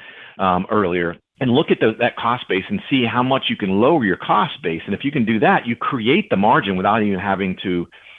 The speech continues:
raise your price in, in that scenario." But really the discipline around this is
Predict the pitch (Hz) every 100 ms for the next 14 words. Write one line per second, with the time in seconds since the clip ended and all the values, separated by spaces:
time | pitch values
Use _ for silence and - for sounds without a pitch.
0 | _ 95 110 117 101 98 - 120 113 92
1 | 90 98 95 73 - 95 104 85 76 -
2 | - - - - - 120 117 208 233 131
3 | 101 90 165 - 143 143 107 95 92 90
4 | 95 -